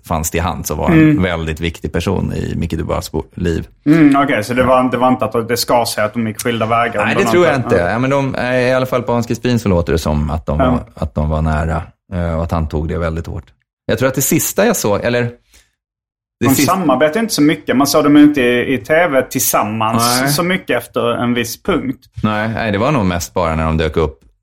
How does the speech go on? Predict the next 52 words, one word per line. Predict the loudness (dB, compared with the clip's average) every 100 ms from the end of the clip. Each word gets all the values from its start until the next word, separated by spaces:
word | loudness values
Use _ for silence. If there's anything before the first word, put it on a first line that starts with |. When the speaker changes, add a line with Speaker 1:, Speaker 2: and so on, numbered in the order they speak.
| _ _ -6
Speaker 1:
Jag | -6
har |
för | -2 -2
mig | 0
att | 0
de | 0
dök | 0 -2
upp | -2
någon | 0
gång | 0 0
och | -2
pratade | -2 -2 -2 -2
om | 0
Agnes | 0 -2 -2
Svullo. | 0 0 -2 -8 -10 0
Speaker 2:
Mm, | 4 4
Speaker 1:
Ja. | 4 0 -2
Speaker 2:
mm. | 2 2 0 _ _ _ _ _
Speaker 1:
För | -2
annars | -2 -2
sen | 0 0
så, | 0 0 0 -2 -8 _ _ _ _ _ 0
det | 0
sista | 0 0 -2 -2 0 -2 -4 _ _ _ _ _ -4
jag | 0
vet | 0 0 -2
att | -2
jag | -2
såg | 0 -2
med | -2
Mickey | -2 -2
Dubois | -2 0 0 2 0 0
var | 0
ju |
han, | 0 0 -2 -4
det | -8 -4
var | 0
väl | 2 2
Robot | 2 2 0 -2
Wars, | -4 -4 -4 -6 -8 -12 -14 _
tror | -2
jag, | 0
med | 0
Janne | 0 2 2
Blomqvist | 2 0 -2 -2 -4 -2
som | -2 -2
är | -2 -4 -6
motorjournalist | -2 -2 -2 -4 -2 -2 -2 -4 -6 -6
och | -6 -4
har | -4 -6 -10
så | -12
här, | -12